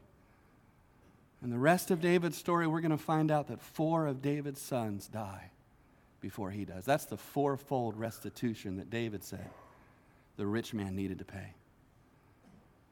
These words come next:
It says here, God, God says, "I'm gonna raise up adversity from your own, own household." Well, that happens too. One of David's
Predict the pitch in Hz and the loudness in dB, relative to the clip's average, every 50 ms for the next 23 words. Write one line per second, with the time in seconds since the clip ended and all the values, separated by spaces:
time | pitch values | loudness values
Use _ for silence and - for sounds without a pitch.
0 | - - - _ - - - - - - - - 123 - - 170 147 139 139 127 | -20 -20 -20 _ -20 -20 -20 -20 -20 -20 -12 -10 -8 -2 4 6 6 6 6 6
1 | - 160 147 143 131 131 120 127 - 120 131 - - 151 131 143 139 131 - - | 6 8 8 8 6 4 2 -2 -4 -4 -4 -2 -2 0 2 2 2 2 4 6
2 | 131 127 135 147 143 156 151 143 139 127 120 127 139 143 143 147 135 139 143 135 | 6 6 8 8 8 10 10 10 8 8 8 8 8 10 10 8 8 8 6 6
3 | 127 - - - - 123 123 113 110 127 135 151 143 - - 139 123 113 104 - | 4 2 -4 -6 -4 -4 -4 0 4 4 4 4 4 2 0 0 0 0 0 0
4 | - 135 123 123 113 110 110 117 127 131 135 - 139 143 151 147 123 139 147 151 | 0 2 4 4 4 4 4 4 4 4 2 4 2 2 2 2 0 -4 -6 -6
5 | - - 117 - - - - _ _ _ _ _ _ - _ - - - - - | -6 -8 -10 -10 -10 -12 -18 _ _ _ _ _ _ -20 _ -20 -20 -20 -20 -20
6 | - - - - - - _ - - 113 123 123 135 143 151 151 156 - 156 147 | -20 -20 -20 -20 -20 -20 _ -4 0 4 4 6 6 6 2 2 2 2 0 0
7 | - - - 160 131 104 110 113 117 113 120 127 127 135 135 143 135 127 - - | 0 0 2 4 4 4 4 2 2 2 4 6 6 6 6 4 2 0 -4 -10